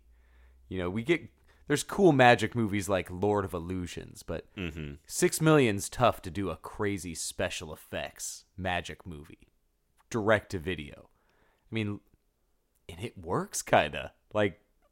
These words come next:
Speaker 1: they really lean into kind of the silliness and the craziness of the effects.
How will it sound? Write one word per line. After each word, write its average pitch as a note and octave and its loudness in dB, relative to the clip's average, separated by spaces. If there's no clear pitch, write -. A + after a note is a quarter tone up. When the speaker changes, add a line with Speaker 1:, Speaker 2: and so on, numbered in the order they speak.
Speaker 1:
they C3+ 6
really F3 6
lean C3 4
into C3 4
kind A2+ 0
of G2 -6
the F2 -8
silliness A2+ -2
and F2 -8
the D#2 -8
craziness - -6
of E2+ -10
the D#2 -10
effects. - -14